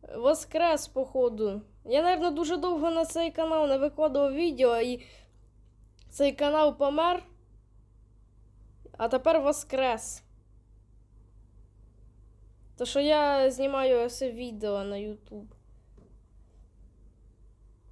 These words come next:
Я вам щас все розкажу, друзі. Я, е, закинув цей канал і создав новий канал, який називається Супер Камінь дві тисячі.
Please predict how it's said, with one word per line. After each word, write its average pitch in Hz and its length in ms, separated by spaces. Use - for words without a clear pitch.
Я 262 240
вам 349 180
щас 339 200
все 349 320
розкажу, 294 760
друзі. 220 500
Я, 330 580
е, 254 140
закинув 330 480
цей 320 180
канал 349 380
і 330 40
создав 294 440
новий 294 360
канал, 294 420
який 277 220
називається 294 540
Супер 277 500
Камінь 269 440
дві 247 200
тисячі. 269 800